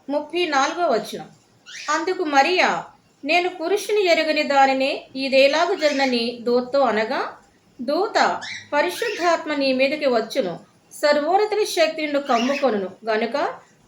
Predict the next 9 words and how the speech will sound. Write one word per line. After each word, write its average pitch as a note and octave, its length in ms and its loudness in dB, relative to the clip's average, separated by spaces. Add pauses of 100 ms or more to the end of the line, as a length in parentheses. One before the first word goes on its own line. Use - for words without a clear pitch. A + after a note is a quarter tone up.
(120)
పుట్టబోవు F#4 520 2
శిశువు F#4 400 -2
పరిశుద్ధుడై B3+ 840 0
దేవుని D#4 500 0
కుమారుడు A#3 720 0 (100)
అనబడును.'" F#3 580 -2 (340)
గాబ్రియల్ F4 540 4
దేవదూత E4 380 2
వచ్చి C4+ 680 -2